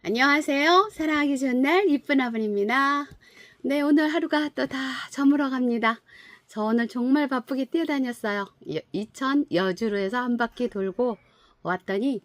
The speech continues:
아유, 시간이 여섯 시입니다. <laughs> 여섯 시가 돼서 얼른 또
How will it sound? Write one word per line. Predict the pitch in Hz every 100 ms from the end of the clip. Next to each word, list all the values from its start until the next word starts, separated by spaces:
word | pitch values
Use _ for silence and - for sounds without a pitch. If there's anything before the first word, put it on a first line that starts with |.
| _ _ _ _
아유, | - 240 233 175 _ _ _ _ _ _ _ _
시간이 | _ - 233 233 214
여섯 | 165 233
시입니다. | 226 - - 214 - - - _ _ _
<laughs> | - - 427 254
여섯 | 196 226 254
시가 | 226 226
돼서 | 202 202 262 - - -
얼른 | - 330 370 381 359 302
또 | -